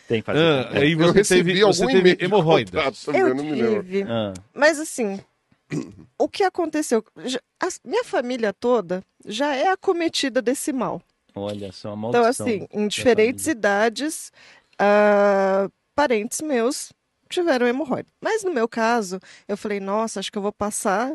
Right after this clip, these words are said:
Speaker 4: livre, né? Vou
Speaker 2: Tô
Speaker 4: passar
Speaker 2: tranquila.
Speaker 4: lisa nessa. Mas daí eu engravidei.
Speaker 3: Hum.
Speaker 4: E com a gravidez, vem um peso extra no seu corpinho.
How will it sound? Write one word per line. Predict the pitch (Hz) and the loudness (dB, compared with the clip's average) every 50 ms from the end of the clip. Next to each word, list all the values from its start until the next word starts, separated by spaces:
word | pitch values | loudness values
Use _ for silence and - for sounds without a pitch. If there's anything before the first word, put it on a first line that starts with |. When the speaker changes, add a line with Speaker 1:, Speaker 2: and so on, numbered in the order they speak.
| 294 _ _ _ - | -10 _ _ _ -10
Speaker 4:
livre, | 220 240 240 254 254 220 196 196 196 202 | -6 -4 0 0 0 0 -2 0 -2 -2
né? | 190 202 220 233 | 0 -2 -4 -4
Vou | 202 143 | -2 0
Speaker 2:
Tô | 143 | 0
Speaker 4:
passar | 170 196 190 | 0 2 2
Speaker 2:
tranquila. | 180 - 220 302 - 139 127 113 98 - | 0 0 0 0 -2 -4 -4 -4 -4 -6
Speaker 4:
lisa | 214 220 226 262 262 269 254 196 180 196 190 | -6 -4 -2 0 0 0 0 0 0 0 0
nessa. | 196 196 185 170 185 180 - - 170 160 - _ _ _ _ _ _ _ _ _ _ _ - | 0 0 -2 -2 -4 -6 -6 -8 -10 -12 -14 _ _ _ _ _ _ _ _ _ _ _ -10
Mas | 196 202 185 | -8 -6 -2
daí | 208 208 214 | -2 0 0
eu | 214 226 | 0 0
engravidei. | 220 226 214 220 233 220 - 254 269 220 170 185 170 151 147 | -2 -4 -4 -6 -6 -6 -6 -8 -10 -8 -8 -8 -8 -8 -8
Speaker 3:
Hum. | 101 101 95 87 76 71 71 73 _ _ _ - - _ _ _ _ _ _ _ _ _ _ _ _ | -10 -10 -10 -12 -14 -18 -20 _ _ _ _ -16 -16 _ _ _ _ _ _ _ _ _ _ _ _
Speaker 4:
E | - 294 330 339 330 | -2 0 0 0 0
com | - - 247 208 202 190 | 2 2 2 4 4 2
a | 175 | 0
gravidez, | 165 160 185 165 156 - 165 - - - 196 190 180 143 170 - - - - - - _ _ _ _ _ _ _ _ _ _ _ - - - _ _ _ _ - | -2 -2 -4 -6 -6 -8 -10 -10 -4 -2 -2 -2 -2 -2 -4 -6 -8 -10 -12 -14 -16 _ _ _ _ _ _ _ _ _ _ _ -20 -20 -20 _ _ _ _ -20
vem | - - 151 156 170 190 190 190 208 | -18 -18 -14 -10 -8 -6 -6 -6 -6
um | 220 226 220 _ _ | -10 -10 -12 _ _
peso | - 220 220 226 220 214 196 170 - - - 127 160 160 _ _ _ _ _ _ _ _ _ - | -4 0 2 2 2 2 2 0 -4 -10 -14 -14 -16 -16 _ _ _ _ _ _ _ _ _ 2
extra | 202 214 220 214 226 - - - - 185 139 131 147 - _ _ _ _ _ _ _ - | 6 6 6 6 4 2 -6 -8 -6 -6 -6 -6 -8 -12 _ _ _ _ _ _ _ -6
no | 196 208 | -4 -4
seu | - - 208 185 | -2 -2 -2 -2
corpinho. | 175 - 220 220 233 - - - 185 175 160 147 165 | 0 2 2 2 2 0 -6 -8 -8 -6 -6 -8 -10